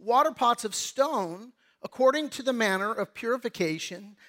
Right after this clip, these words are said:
of the Jews, containing twenty or thirty gallons apiece. Now, the text is gonna go on to show us that they actually had the potential to contain twenty or thirty gallons apiece, but in fact, right now, they're just empty water pots.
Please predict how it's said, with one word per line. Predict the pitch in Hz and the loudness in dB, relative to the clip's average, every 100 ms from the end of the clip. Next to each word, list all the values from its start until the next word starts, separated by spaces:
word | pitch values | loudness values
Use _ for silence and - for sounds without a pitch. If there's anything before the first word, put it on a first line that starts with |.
| _ - | _ 0
of | 202 | 0
the | 190 | -2
Jews, | 160 180 269 214 175 185 - | -10 -6 0 0 0 -4 -6
containing | - 202 233 240 233 226 | -8 -2 -2 0 -4 -8
twenty | - 247 277 277 254 _ - | -6 -2 0 -2 -4 _ 0
or | 214 | 0
thirty | - - 262 262 262 254 _ _ | 0 -6 -4 -2 -4 -6 _ _
gallons | 170 202 208 214 214 220 - _ _ - | 2 2 2 -2 -8 -10 -14 _ _ -6
apiece. | 190 - 254 226 151 - | -6 -4 -2 -2 -4 -4
Now, | 196 | -4
the | 190 | -2
text | 277 302 - | -4 -4 -10
is | 214 | -12
gonna | 240 226 | -10 -6
go | 214 208 | -4 -2
on | 214 220 208 | 0 -2 -4
to | - 190 | -8 -8
show | - - 240 | -6 0 2
us | 196 180 - | 2 0 -2
that | 196 190 - - _ | 2 0 -2 -20 _
they | 202 233 220 214 _ _ _ - | 2 4 4 -2 _ _ _ 2
actually | 220 - 226 | 2 2 -2
had | 196 190 | 0 -2
the | 165 | -6
potential | 190 180 - 285 381 - 208 156 120 _ _ _ _ | -16 -16 0 0 0 -4 -2 -4 -6 _ _ _ _
to | 233 214 196 - | -6 -4 -6 -6
contain | 208 170 190 175 175 170 _ _ | -6 -2 -2 -2 -6 -14 _ _
twenty | - 208 - 185 | -4 -4 -4 -6
or | 175 | -6
thirty | - 180 165 | -6 -6 -2
gallons | 170 170 151 | -2 -2 -8
apiece, | 160 185 180 | -14 -10 -10
but | - 180 | -6 -4
in | 190 220 | -2 -6
fact, | - 233 196 - | 0 2 2 0
right | 190 185 196 | -2 -2 -2
now, | 214 165 | -2 -2
they're | 175 | -8
just | 170 - - | -8 -10 -10
empty | 180 - | -10 -10
water | 160 160 165 151 | -6 -2 -2 -4
pots. | 139 - _ - | -12 -16 _ -20